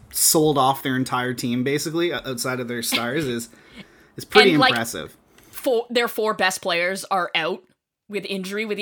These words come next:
Speaker 2: like, they have Saros and guys, right? Like, no Josi, no Forsberg, no Duchesne, no Johansson. And then, obviously, like you said, they trade Niederreiter, like, they trade Granlund.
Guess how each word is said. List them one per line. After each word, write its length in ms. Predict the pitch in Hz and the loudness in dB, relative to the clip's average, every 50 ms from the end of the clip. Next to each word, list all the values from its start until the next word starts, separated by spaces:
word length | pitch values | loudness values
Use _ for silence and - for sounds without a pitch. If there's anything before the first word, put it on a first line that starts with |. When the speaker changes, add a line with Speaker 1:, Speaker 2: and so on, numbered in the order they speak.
| 208 - | -6 -4
Speaker 2:
like, 160 | 208 214 214 | -4 -4 0
they 160 | - 247 247 285 | 2 2 2 2
have 160 | 285 262 - | 2 0 0
Saros 640 | - - - 226 202 202 214 240 254 262 277 269 - - - | -4 -4 -2 0 2 2 2 2 0 -2 -2 -4 -6 -6 -4
and 260 | 208 202 202 196 170 | -2 -2 -4 -4 -4
guys, 500 | 185 180 180 165 147 139 139 - - - _ _ _ _ - | 0 0 0 0 0 -4 -8 -10 -12 -14 _ _ _ _ -4
right? 180 | 185 202 214 202 | -2 -2 0 -2
Like, 160 | 196 180 - | -4 -6 -4
no 220 | 202 196 208 220 226 | -2 -2 -2 -2 -4
Josi, 460 | 214 190 185 185 190 190 - 214 196 | -4 -4 -4 -4 -4 -4 -6 -8 -6
no 160 | 185 180 170 | -4 -4 -6
Forsberg, 520 | 170 - - 190 190 190 180 185 220 202 175 | -6 -6 -6 -6 -6 -6 -6 -6 -6 -6 -6
no 120 | 175 175 | -6 -8
Duchesne, 480 | 165 165 165 - - 180 175 180 196 208 | -8 -8 -10 -6 -4 -4 -4 -4 -4 -4
no 140 | 190 180 180 | -4 -6 -6
Johansson. 920 | 180 170 165 170 175 190 208 185 180 185 185 - - 208 208 208 208 196 - - - _ _ _ _ _ _ _ _ _ _ _ _ _ - | -6 -10 -10 -10 -10 -8 -4 -4 -4 -4 -4 -6 -4 -4 -4 -4 -6 -8 -12 -18 -20 _ _ _ _ _ _ _ _ _ _ _ _ _ -4
And 180 | 202 196 202 | -4 -2 -2
then, 80 | 202 196 | -2 0
obviously, 480 | - 180 190 185 190 185 - 190 180 175 | 0 0 0 0 -2 -6 -8 -8 -8 -6
like 180 | 185 180 180 | -8 -8 -8
you 80 | 180 170 | -10 -10
said, 220 | - - 185 170 | -6 -6 -4 -4
they 100 | 160 165 | -4 -6
trade 400 | 165 - - 190 185 185 180 170 | -6 -6 -6 -4 -4 -4 -4 -4
Niederreiter, 840 | 175 175 180 185 185 180 180 180 175 175 175 175 175 170 175 175 175 | -6 -6 -6 -6 -4 -2 0 0 0 0 0 0 -2 -2 -2 -2 -4
like, 200 | 165 160 165 165 _ _ _ _ _ _ _ _ _ _ _ - | -4 -6 -8 -10 _ _ _ _ _ _ _ _ _ _ _ -14
they 100 | 175 156 | -12 -10
trade 360 | - - 190 180 185 180 156 | -8 -6 -6 -6 -6 -6 -6
Granlund. 720 | 170 170 160 165 170 170 170 175 175 170 170 170 175 - | -6 -2 -2 -2 -2 -2 -4 -6 -6 -4 -4 -4 -4 -6